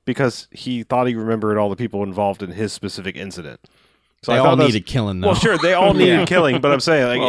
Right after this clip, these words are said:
Speaker 1: it seemed
Speaker 3: eventually he gives up on that plan.
Speaker 1: Well, no, and eventually, yes, but I'm saying, like, the, the guys whose army broke, I think it was just like, "I don't want any trouble." I think he
Speaker 3: Mm-hmm.
Speaker 1: wants trouble with,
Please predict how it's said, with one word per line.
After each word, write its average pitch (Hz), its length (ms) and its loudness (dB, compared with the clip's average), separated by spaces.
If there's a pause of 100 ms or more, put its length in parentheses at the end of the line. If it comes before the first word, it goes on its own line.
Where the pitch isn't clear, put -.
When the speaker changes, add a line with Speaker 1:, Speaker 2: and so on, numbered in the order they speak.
Speaker 1:
it 143 40 -2
seemed 185 180 4
Speaker 3:
eventually 180 160 2
he 160 100 2
gives 156 240 0
up 156 160 2
on 127 160 -2
that 127 200 -4
plan. 104 400 -8
Speaker 1:
Well, 208 220 2
no, 220 160 0
and 165 220 2
eventually, 156 420 2
yes, 117 280 0
but 139 200 2
I'm 135 120 -2
saying, 147 180 2
like, 120 180 0
the, 120 100 -4
the 120 340 -2
guys 113 300 0
whose 113 320 -6
army 143 260 0
broke, 131 280 2
I 110 120 0
think 110 140 -2
it 117 40 -2
was 104 140 -4
just 107 120 -8
like, 107 180 -2
"I 107 120 -6
don't 110 140 -2
want 104 140 -4
any 92 100 -6
trouble." 107 400 -2
I 92 100 -6
think 120 160 -6
he 113 60 -2
Speaker 3:
Mm-hmm. 113 80 0
Speaker 1:
wants 113 160 -2
trouble 107 320 -2
with, 92 220 -6